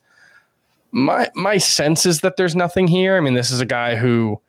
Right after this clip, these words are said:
hasn't pitched in the majors since twenty nineteen. I think he's thirty-one years old. He hasn't pitched well in the majors really ever. Uh, so I, I, my sense is that there's not really anything there, but it's, uh,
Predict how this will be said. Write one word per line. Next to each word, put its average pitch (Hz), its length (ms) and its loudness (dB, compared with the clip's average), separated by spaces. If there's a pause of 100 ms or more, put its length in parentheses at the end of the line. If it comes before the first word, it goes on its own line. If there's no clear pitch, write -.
(760)
hasn't 151 520 0
pitched 156 300 -2
in 151 60 2
the 147 60 2
majors 143 400 0
since 139 220 0
twenty 143 320 -2
nineteen. 131 500 -2
I 135 80 0
think 117 160 -2
he's - 160 -2
thirty-one 127 500 0
years 127 320 2
old. 127 300 2
He 131 80 -4
hasn't 117 300 -4
pitched - 260 -8
well 120 240 2
in 120 80 0
the 113 60 0
majors 110 440 -2
really 104 400 0
ever. 185 480 0 (720)
Uh, 120 380 0
so 120 320 0
I, 117 160 0 (120)
I, 143 240 -2 (720)
my 147 240 -2
sense 175 680 0
is 160 200 0
that 170 180 0
there's 165 180 0
not 160 200 0
really 170 220 2
anything 165 380 0
there, 165 220 2
but 135 180 -2
it's, 131 300 -2
uh, 147 380 0